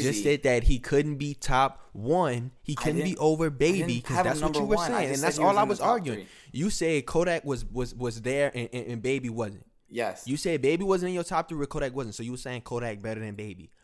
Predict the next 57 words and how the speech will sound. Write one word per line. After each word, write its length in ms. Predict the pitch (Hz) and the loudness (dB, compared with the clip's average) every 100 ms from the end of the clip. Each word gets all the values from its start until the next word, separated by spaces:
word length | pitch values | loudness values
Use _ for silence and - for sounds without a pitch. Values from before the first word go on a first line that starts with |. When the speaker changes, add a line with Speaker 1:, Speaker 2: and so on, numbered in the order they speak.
| _ - | _ -6
Speaker 2:
So 120 | 110 131 | -2 0
Speaker 1:
All 20 | |
Speaker 2:
then 140 | 143 | 0
Speaker 1:
I 20 | |
Speaker 2:
who 100 | 143 | 0
dropped 160 | 135 139 | 2 2
Speaker 1:
said 40 | 139 | 2
Speaker 2:
the 40 | |
better 180 | 123 123 | 0 2
Speaker 1:
was 80 | 117 | 4
Speaker 2:
album 300 | 117 110 101 _ _ _ | 2 -2 -10 _ _ _
this 320 | 95 120 123 | -8 -8 -6
year 220 | 127 127 101 | -4 -2 -2
in 80 | |
Speaker 1:
No, 60 | 104 | -4
Speaker 2:
twenty 280 | 92 120 135 | -2 4 6
twenty? 140 | 117 92 | 6 6
Speaker 1:
this 140 | 117 | 2
is 120 | 135 113 | 0 2
what 160 | 113 | 4
I'm 140 | 120 120 | 4 2
saying. 640 | - 139 165 135 101 95 107 _ _ - | -2 -2 -2 -4 -6 -12 -18 _ _ -10
All 240 | 107 117 | -4 -4
I'm 140 | 139 | -4
saying 380 | - 156 170 151 | -6 -6 -4 -4
was 580 | 117 110 101 98 110 - _ _ _ - - | -2 0 -2 -6 -10 -20 _ _ _ -20 -10
Speaker 2:
But 120 | - | -4
I 160 | 120 139 | 0 0
could 220 | 143 147 | 0 -6
Speaker 1:
I 20 | |
Speaker 2:
project, 460 | - 156 110 143 135 | -2 -2 4 4 6
Speaker 1:
can't 120 | 151 | 4
Speaker 2:
I, 120 | 135 | 6
Speaker 1:
say, 120 | 139 143 | 8 8
Speaker 2:
my 100 | 147 - | 8 8
Speaker 1:
I 120 | 131 | 4
can't 340 | 135 143 151 185 | 4 4 4 4
say 160 | - | 2
he 60 | 180 | 2
Speaker 2:
projections, 220 | 208 165 | 2 6
Speaker 1:
hotter. 240 | 170 180 | 8 8
Speaker 2:
my, 160 | 143 151 | 8 8
Speaker 1:
No, 60 | 156 | 6
we 80 | |
didn't 140 | 202 185 | 2 2
Speaker 2:
do 60 | |
you 40 | 135 | 4
Speaker 1:
say 20 | |
Speaker 2:
know 80 | 175 | 6
what 100 | 190 | 8
a 40 | 196 | 8
Speaker 1:
better. 60 | |
We 100 | 117 | 4
said 60 | 139 135 | 4 4
Speaker 2:
projection 180 | 123 147 | 4 4
Speaker 1:
hotter. 220 | 151 - | 4 4
Speaker 2:
is? 160 | - | -2